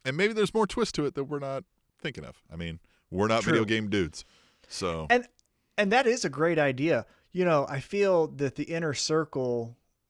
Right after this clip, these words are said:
Speaker 2: especially now that they have the Pinnacle to go up against, we're gonna see another Stadium Stampede match, and that may be their signature match, right? If, if you fight the Inner Circle, you're gonna fight him in a Stadium Stampede match.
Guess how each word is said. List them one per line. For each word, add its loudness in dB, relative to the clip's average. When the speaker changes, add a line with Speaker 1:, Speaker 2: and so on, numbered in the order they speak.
Speaker 2:
especially -2
now 0
that -10
they -2
have -2
the -16
Pinnacle -4
to -10
go 0
up -2
against, -8
we're 4
gonna 0
see 0
another -2
Stadium -4
Stampede -8
match, -6
and -8
that -4
may -4
be -2
their -2
signature -2
match, -6
right? -2
If, -8
if -10
you -14
fight 0
the -4
Inner -4
Circle, -6
you're -4
gonna -4
fight -4
him -6
in -8
a -8
Stadium -6
Stampede -10
match. -8